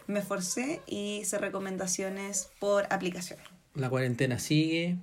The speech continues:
Speaker 1: La
Speaker 2: Y,
Speaker 1: cuarentena
Speaker 2: y veo
Speaker 1: sigue.
Speaker 2: que, veo que siempre hay gente, pero siempre hay gente preguntando, o sea,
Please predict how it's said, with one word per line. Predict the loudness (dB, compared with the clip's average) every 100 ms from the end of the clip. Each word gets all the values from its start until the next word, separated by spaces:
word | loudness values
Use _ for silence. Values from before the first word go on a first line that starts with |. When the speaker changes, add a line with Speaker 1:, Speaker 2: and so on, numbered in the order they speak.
| -8 -20 -20 -20 -4
Speaker 1:
La | 2 2
Speaker 2:
Y, | 2
Speaker 1:
cuarentena | 0 -4 -2 2
Speaker 2:
y |
veo | 6 6
Speaker 1:
sigue. | 8 4 4 0
Speaker 2:
que, | -2
veo | 4 4
que | 6
siempre | 4 2 2
hay | 0
gente, | 0 -2 -4 -6 -6 -10 -4
pero | -4
siempre | 0 2 4 4
hay | 2
gente | 0 -2
preguntando, | 0 0 0 -2 -2 -2 -2 -2
o | -4 -6 -10 -20 -20 -20 -20 -20
sea, | -6 -2 -2 -2 -4